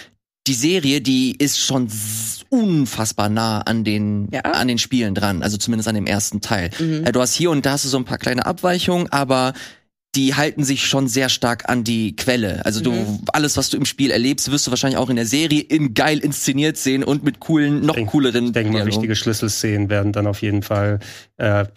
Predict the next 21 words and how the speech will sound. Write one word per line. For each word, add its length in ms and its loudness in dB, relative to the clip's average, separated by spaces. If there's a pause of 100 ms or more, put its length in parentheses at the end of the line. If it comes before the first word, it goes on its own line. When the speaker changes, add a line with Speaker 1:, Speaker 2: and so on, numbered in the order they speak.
Speaker 3:
anders 420 0
u-, 40 -10
umfüttert 880 0
mit 240 -2
irgendwelche 380 0
Sachen. 240 0
Das 160 -2
Ding 120 0
muss 140 -2
ja 80 0
auch 80 0
als 160 0
T-V-Serie 540 0
funktionieren 720 0
und 240 -2
Speaker 2:
Ja, 120 -4
Speaker 3:
es 120 -4
sind 160 -2
ja 80 2
auch 100 0
Speaker 2:
ja. 80 -10